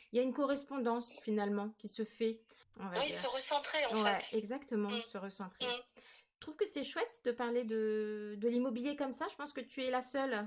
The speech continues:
Speaker 1: autour de moi à savoir <laughs> dire des
Speaker 2: <laughs> Je
Speaker 1: choses
Speaker 2: sais pas.
Speaker 1: aussi formidables, euh,
Speaker 2: <laughs>
Speaker 1: et
Speaker 2: Je sais pas,
Speaker 1: profondes,
Speaker 2: mais,
Speaker 1: euh,
Speaker 2: euh,
Speaker 1: parce que, hélas, je pense que c'est un marché qui peut être parfois, euh,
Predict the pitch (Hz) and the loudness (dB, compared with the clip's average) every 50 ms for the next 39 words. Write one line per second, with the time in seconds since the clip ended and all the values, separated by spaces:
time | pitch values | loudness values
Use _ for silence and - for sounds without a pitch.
0 | 226 - - 269 262 - 254 233 233 233 233 226 233 247 233 220 220 - 226 220 | 0 0 0 0 0 0 2 4 4 4 6 6 4 4 4 2 2 2 2 4
1 | 208 240 269 - - - - - - - - - - 285 254 - 294 277 247 285 | 4 4 4 2 0 -8 -18 -20 -20 -20 -20 -14 -8 -2 0 0 2 4 4 4
2 | 302 320 269 302 311 311 277 302 294 294 - 240 311 311 294 - - 349 349 339 | 6 6 6 6 4 4 4 2 2 4 4 4 4 4 2 4 4 4 4 4
3 | 320 311 359 320 311 320 320 311 277 269 247 240 226 220 220 226 - - - - | 2 2 6 6 6 6 6 4 4 4 4 6 6 6 4 2 0 -2 -4 -4
4 | - - 247 262 277 277 - 339 302 294 - 269 247 254 320 311 320 320 294 247 | 0 2 2 4 4 2 2 2 2 4 4 4 4 6 4 4 4 4 4 6
5 | 247 233 226 226 220 220 220 220 220 - - - - - - 269 269 - - 302 | 6 8 8 6 6 6 4 2 0 -6 -18 -18 -8 -2 0 0 0 2 2 4
6 | 302 277 262 254 - 277 277 277 285 302 330 311 - 262 262 - 294 285 - - | 4 4 4 4 4 4 4 6 6 4 4 2 -2 -4 -2 -4 -4 -4 -4 -4
7 | 233 - 277 254 247 247 247 254 247 - - 277 - - 226 - 247 240 233 233 | -4 0 2 2 4 4 2 2 0 0 -2 -2 -4 -4 -2 2 2 2 2 2
8 | - 240 226 226 - - 240 247 240 240 247 240 226 214 196 190 196 | 0 -2 -2 -4 -6 -2 0 2 4 4 4 4 2 0 -2 -4 -8